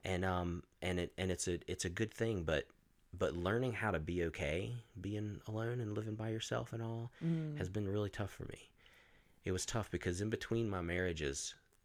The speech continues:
Speaker 1: that was, like, the darkest years of my, of my emotional
Speaker 2: Mm.
Speaker 1: state. And then, um, but then now it's kinda like, you know, I'm older and wiser,
Speaker 2: Mm-hmm.
Speaker 1: and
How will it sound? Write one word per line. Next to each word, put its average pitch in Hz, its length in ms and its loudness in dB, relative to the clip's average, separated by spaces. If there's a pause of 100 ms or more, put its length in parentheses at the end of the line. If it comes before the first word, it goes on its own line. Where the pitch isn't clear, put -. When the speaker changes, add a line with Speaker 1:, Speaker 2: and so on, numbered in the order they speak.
Speaker 1:
that 80 200 2
was, 85 200 -2
like, 78 260 0
the 76 100 -4
darkest 76 480 0 (420)
years 76 420 -2
of 71 120 -4
my, 71 220 -2 (540)
of 73 140 -4 (220)
my 73 280 -4 (160)
emotional 69 480 -4 (240)
Speaker 2:
Mm. 180 300 2
Speaker 1:
state. 151 380 -2 (460)
And 76 200 -2
then, 78 420 0 (100)
um, 71 440 -6 (680)
but 80 180 -4
then 80 220 0
now 78 520 2 (100)
it's - 160 -6
kinda 82 200 0
like, 78 400 -4 (840)
you 175 100 0
know, 151 160 0
I'm - 220 -2
older 76 380 0
and 73 180 -4 (260)
wiser, 73 580 0 (280)
Speaker 2:
Mm-hmm. 90 120 2
Speaker 1:
and 73 320 -2